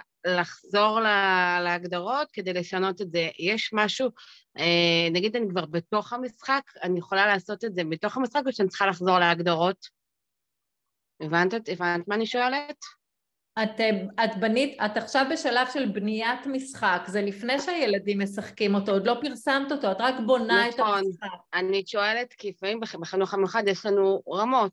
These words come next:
Speaker 1: את יודעת, כאילו, אז אני לא רוצה להחליט
Speaker 2: תעתיקי,
Speaker 1: מראש.
Speaker 2: אז אוקיי, שאלה מעולה, תעתיקי, את יכולה להעתיק את ה-,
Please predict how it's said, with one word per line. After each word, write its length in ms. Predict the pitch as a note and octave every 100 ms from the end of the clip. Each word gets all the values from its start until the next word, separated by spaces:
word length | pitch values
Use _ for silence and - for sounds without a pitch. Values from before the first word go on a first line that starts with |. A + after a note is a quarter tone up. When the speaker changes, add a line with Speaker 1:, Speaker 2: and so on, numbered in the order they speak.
| _
Speaker 1:
את 80 | F3+
יודעת, 340 | G3 G#3 G3+
כאילו, 340 | - F#3 F3 D#3
אז 160 | E3
אני 180 | E3+ F3
לא 120 | F3+
רוצה 280 | A#3 C4+ B3
להחליט 280 | G3+ F#3 C4+
Speaker 2:
תעתיקי, 480 | - D#4 F#4+ F#4 F3+
Speaker 1:
מראש. 220 | A#3+ A3
Speaker 2:
אז 100 | C4+
אוקיי, 280 | C#4+ C#4+ C#4
שאלה 360 | C4 A3+ A#3
מעולה, 440 | C4 C4 A3+ A#3+ C#4
תעתיקי, 680 | C#4 A3 A3+ D#4 D#4+ D#4 B3+
את 100 | G#3+
יכולה 360 | G#3+ A#3 A3+ A#3+
להעתיק 460 | B3+ B3+ C4 C4 C#4
את 160 | C4+
ה-, 920 | A3 G3 F#3+ F#3 F#3 F#3 F3+ F3 F3